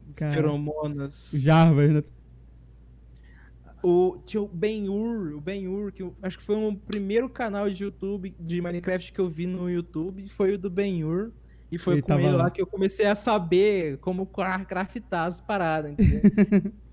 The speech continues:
Speaker 2: Esse cara, tipo, pra mim, foi a, foi o primeiro contato com Minecraft que eu tive no,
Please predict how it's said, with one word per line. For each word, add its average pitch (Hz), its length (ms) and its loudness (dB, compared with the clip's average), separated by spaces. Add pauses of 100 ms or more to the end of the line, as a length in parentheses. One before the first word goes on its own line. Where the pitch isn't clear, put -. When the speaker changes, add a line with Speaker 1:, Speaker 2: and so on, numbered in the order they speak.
(300)
Speaker 2:
Esse 196 300 -2
cara, 190 340 -2
tipo, 208 160 -10
pra 202 220 -2
mim, 190 260 -4
foi 208 280 -4
a, 202 220 -4
foi 190 180 -6
o - 20 -6
primeiro 185 340 -6
contato 180 540 -8
com - 120 -14
Minecraft 165 600 -8
que - 60 -8
eu 165 60 -4
tive 156 360 -8
no, 156 680 -6